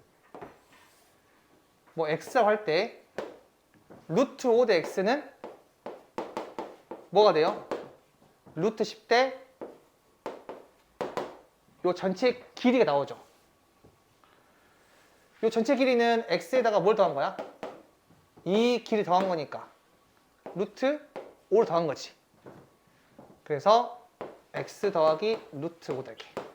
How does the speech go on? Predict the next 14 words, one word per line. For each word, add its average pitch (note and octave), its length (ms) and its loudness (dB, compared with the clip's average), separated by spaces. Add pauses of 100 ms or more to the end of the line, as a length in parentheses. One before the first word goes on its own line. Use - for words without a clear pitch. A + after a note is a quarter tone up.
(1300)
자, F3+ 120 -2
그 A#3 100 2
다음에 B3 180 6
X를 B3+ 320 0
구할 A#3+ 140 6
수 A#3+ 80 -6
있을 F3+ 160 -10
것 - 80 4
같아. C3 260 -4 (520)
이쪽에 D#3 200 -2
곱하면은 E3+ 640 -4 (640)
루트 F3+ 360 -6
십 E3+ 260 -8
X는 D#3 640 -2